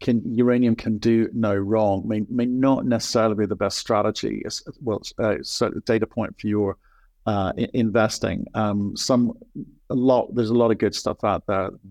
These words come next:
There's a lot of rubbish out there, and there's a lot of rubbish coming down the line a-, a-, as well. So I think, for, again, come back to people, just think about your strategy for including uranium in your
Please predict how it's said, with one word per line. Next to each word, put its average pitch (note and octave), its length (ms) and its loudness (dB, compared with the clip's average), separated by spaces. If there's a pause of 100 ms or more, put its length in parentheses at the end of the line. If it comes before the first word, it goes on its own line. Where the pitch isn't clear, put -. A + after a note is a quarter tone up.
There's G#2 180 0
a G#2+ 80 2
lot G2 200 2
of E2 120 -2 (240)
rubbish G#2 420 -2
out F#2 200 -2
there, G2 180 2
and G2+ 100 0
there's G2+ 140 0
a G#2 60 4
lot G2 200 0
of F#2 120 -2 (440)
rubbish G2 400 0
coming F#2+ 340 0
down G2 220 0
the F#2+ 60 0
line F#2+ 260 2
a-, - 140 -4
a-, G#2+ 240 -4
as G2 140 -6
well. G2 280 0
So G2+ 280 0 (380)
I A2 60 -2
think, A2+ 260 0 (440)
for, A2+ 140 -6 (200)
again, G#2 280 0
come A#2 160 -2
back G#2+ 120 0
to - 80 -12
people, G#2 120 0
just - 260 -4
think A#2+ 220 0
about G2+ 440 0 (160)
your G#2 360 0
strategy F#2+ 600 0
for F#2 460 -2
including F#2+ 380 -2
uranium F#2 440 -2
in G#2 240 2
your F#2+ 420 0